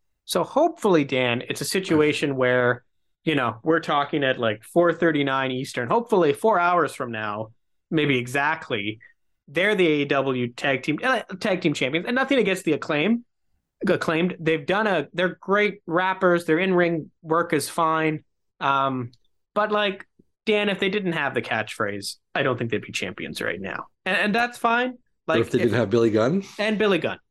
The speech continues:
Speaker 1: If they didn't have Billy Gunn and the catchphrase, and Billy Gunn with the catchphrase, um, and look, you're moving merch. I get it. That's part of the business. But that's not sustainable. It's, you know, it's like a Discount D X is the best way I could put it. And, and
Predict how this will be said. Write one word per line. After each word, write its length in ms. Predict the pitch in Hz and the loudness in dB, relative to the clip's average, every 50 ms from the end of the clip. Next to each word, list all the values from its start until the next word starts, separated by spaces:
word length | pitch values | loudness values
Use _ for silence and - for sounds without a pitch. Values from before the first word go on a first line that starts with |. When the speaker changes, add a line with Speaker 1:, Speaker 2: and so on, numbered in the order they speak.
| _ _ | _ _
Speaker 1:
If 120 | - 170 160 | -2 0 2
they 80 | 214 | 2
didn't 140 | 233 240 233 | 2 2 2
have 120 | 233 208 160 | 0 0 0
Billy 220 | 180 185 196 190 | 2 2 2 2
Gunn 220 | 175 170 165 165 | 2 0 0 -2
and 220 | 170 160 160 170 165 | -2 -2 -2 -2 -2
the 60 | 156 | -4
catchphrase, 480 | - 170 156 156 - - 143 127 123 - | -2 -2 -4 -4 -4 -4 -6 -6 -4 -4
and 120 | 175 156 151 | -4 -4 0
Billy 220 | - 185 180 170 | 2 2 4 4
Gunn 200 | 147 165 135 127 | 2 0 -2 0
with 180 | 143 226 240 240 | 0 -2 -2 -2
the 80 | - | -4
catchphrase, 640 | - - 123 113 113 - - 123 113 110 104 104 - - _ _ _ _ - | -6 -4 -4 -4 -4 -6 -6 -4 -4 -4 -4 -6 -8 -14 _ _ _ _ -2
um, 480 | 156 135 131 131 127 123 120 120 123 - - | -2 0 2 2 0 0 -2 -4 -6 -4 -2
and 160 | 277 311 339 | 2 4 4
look, 160 | 370 330 - | 4 4 2
you're 100 | 196 202 | 2 2
moving 300 | 196 208 247 254 262 233 | 4 4 4 4 4 2
merch. 300 | 185 151 160 233 247 - - | 2 2 2 2 0 0 -2
I 120 | 202 202 | -2 0
get 180 | 196 175 156 180 | 2 2 2 2
it. 60 | 202 | 0
That's 140 | 202 196 - | 0 -4 -4
part 200 | - 202 190 190 | -2 0 0 2
of 60 | 185 | 2
the 60 | 170 165 | 0 0
business. 500 | 143 143 139 139 151 160 196 196 - - _ - - _ _ - | 0 0 0 0 0 -2 -2 -4 -6 -12 _ -20 -20 _ _ -2
But 280 | 185 185 180 180 - _ _ - | 0 0 -2 -2 -6 _ _ -2
that's 300 | - 208 202 202 - - | 0 0 0 -2 -2 -2
not 240 | 233 226 220 214 - - | 0 2 2 0 -2 -6
sustainable. 800 | - - - 180 165 - - 240 226 185 160 - 123 110 - - - - | -12 -8 -6 -6 -4 -2 0 2 2 2 0 0 -4 -6 -8 -8 -6 -2
It's, 440 | 165 160 160 160 160 - - - - _ - _ _ _ _ _ _ | 0 0 0 0 -4 -6 -10 -10 -12 _ -20 _ _ _ _ _ _
you 120 | - 202 196 | -4 -2 0
know, 180 | 165 143 147 | 2 2 2
it's 220 | - 175 175 - - | 0 0 -2 -2 -2
like 180 | 208 190 196 | -2 -2 -2
a 60 | 196 | -4
Discount 520 | 175 147 175 180 - - 214 196 165 147 - | -2 -2 -2 -2 -2 -4 -4 -4 -4 -4 -4
D 180 | 151 147 143 131 | -2 0 0 0
X 300 | 107 - - - - - | 0 -2 -6 -14 -14 -12
is 140 | - 131 131 | -10 -8 -6
the 80 | 135 | -4
best 240 | 131 143 135 - - | -2 -2 -4 -2 -2
way 120 | 143 127 | -2 0
I 80 | 117 107 | 0 0
could 180 | 110 - 113 - | -2 -6 -8 -4
put 160 | - 131 110 | -4 -2 -2
it. 160 | 95 - - _ - | -4 -8 -8 _ -4
And, 140 | 185 214 | -2 0
and 300 | 233 254 262 233 190 160 | 0 0 0 -2 -2 -4